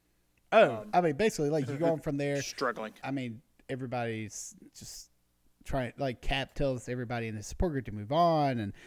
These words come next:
Speaker 1: he goes back to the base, and, oh, this is a cool little nod. So, uh, Black Widow is talking to some of the other, uh, people who are still alive, and somebody, I think it was Okoye, brings up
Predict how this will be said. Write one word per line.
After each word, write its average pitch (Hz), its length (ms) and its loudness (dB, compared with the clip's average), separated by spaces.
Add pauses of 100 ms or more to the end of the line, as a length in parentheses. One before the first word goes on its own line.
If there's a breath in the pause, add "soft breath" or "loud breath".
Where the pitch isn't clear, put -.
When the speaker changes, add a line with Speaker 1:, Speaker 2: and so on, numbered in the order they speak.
(120)
Speaker 1:
he 135 120 0
goes 113 240 -2
back 95 220 -6
to - 80 -12
the 92 100 -8
base, 123 720 -2
and, 104 460 -6 (100)
oh, 156 160 6
this 151 220 -2
is 127 80 -10
a 120 60 -6
cool 107 260 -10
little 101 180 -8
nod. 98 420 -6 (360 loud breath)
So, 120 580 -2 (180)
uh, 107 300 -6
Black 135 280 -4
Widow 117 420 -6 (160)
is 135 200 -8
talking 117 320 -8
to 120 300 -10
some 123 220 -8
of 120 80 -4
the 120 80 -4
other, 110 380 -6 (340 loud breath)
uh, 101 160 -6
people 117 260 -8
who 120 120 -4
are 104 80 -8
still 110 160 -10
alive, 98 420 -6 (560 soft breath)
and 107 280 -4
somebody, 117 540 -4 (180)
I 120 60 -6
think 226 140 0
it 214 40 -2
was 131 120 0
Okoye, 95 580 -4 (160)
brings 110 320 0
up 95 300 -8